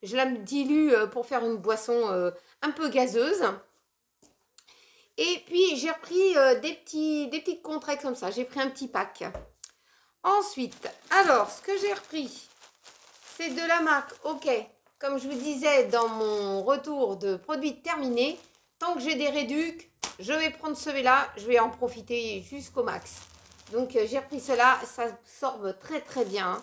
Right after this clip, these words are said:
Là, euh, au niveau de l'absorption, euh, vous mettez, euh, si vous avez du liquide, vous mettez dessus,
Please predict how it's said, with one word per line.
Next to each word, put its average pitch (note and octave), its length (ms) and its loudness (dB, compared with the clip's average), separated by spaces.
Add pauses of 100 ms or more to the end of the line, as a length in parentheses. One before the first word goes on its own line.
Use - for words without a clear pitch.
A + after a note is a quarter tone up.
(640)
Là, C4 300 8
euh, G#3+ 300 0
au C4+ 60 4
niveau C4+ 260 2
de A3 60 -4
l'absorption, C#4+ 720 -2
euh, G3+ 120 2 (260)
vous B3 100 -4
mettez, C#4 500 2
euh, G#3+ 160 4
si B3+ 320 -2
vous A#3+ 160 -2
avez B3+ 200 4
du B3 180 -4
liquide, C4+ 380 -4
vous B3 80 -4
mettez C4 260 -4
dessus, D4 520 -2